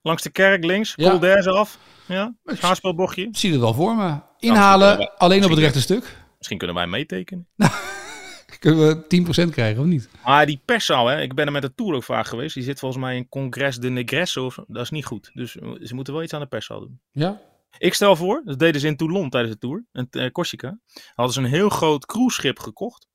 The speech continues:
Speaker 1: en voor anker gelegd in de haven.
Speaker 2: Gaat tijdens W K gebeuren, hè?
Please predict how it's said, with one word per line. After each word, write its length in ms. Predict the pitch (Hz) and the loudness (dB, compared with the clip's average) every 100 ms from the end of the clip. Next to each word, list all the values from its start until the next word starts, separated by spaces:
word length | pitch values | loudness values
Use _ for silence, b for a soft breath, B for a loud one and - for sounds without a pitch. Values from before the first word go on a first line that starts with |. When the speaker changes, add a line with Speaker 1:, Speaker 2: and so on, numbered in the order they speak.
| _ | _
Speaker 1:
en 160 | 131 | -6
voor 160 | 135 160 | -2 0
anker 280 | 190 202 127 | 0 -2 -4
gelegd 400 | 120 104 - _ _ | -2 -2 -4 _ _
in 140 | 135 123 | -8 -6
de 60 | |
haven. 360 | 135 165 110 104 | -6 -6 -8 -10
Speaker 2:
Gaat 180 | - 120 | -6 -2
tijdens 200 | 107 101 | -2 -2
W 80 | 110 | -2
K 200 | 160 208 | 0 0
gebeuren, 420 | 196 185 131 | 2 2 2
hè? 60 | 110 | 0